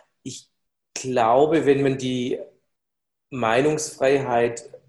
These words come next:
einschränken würde, äh, bietet das ja noch mehr Nährboden für die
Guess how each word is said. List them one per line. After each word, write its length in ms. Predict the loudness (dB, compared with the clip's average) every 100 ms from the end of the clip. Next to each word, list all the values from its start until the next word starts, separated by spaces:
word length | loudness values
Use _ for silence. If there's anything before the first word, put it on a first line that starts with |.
| _ _ _ _ _ -6
einschränken 1000 | -2 0 0 -2 -2 -2 -4 -6 -8 -4
würde, 720 | 0 2 2 0 0 0 -2 -6 -20 -20 _ -16 -6
äh, 600 | 0 2 4 6 4 2 -2 -6 -8 -10 -14 -20 -20 -18 -20 _ _ _ _ _ _ _ _ _ _ _ _ _ _ _ _
bietet 360 | -4 -2 -2 2
das 480 | 2 2 -2 -6 _
ja 260 | -2 0 0
noch 400 | 2 2 0 0
mehr 220 | 2 2
Nährboden 1080 | 2 2 4 2 2 2 4 2 0 -8 -8 -20 _
für 300 | -4 0 2
die 420 | 0 -4 -6 -10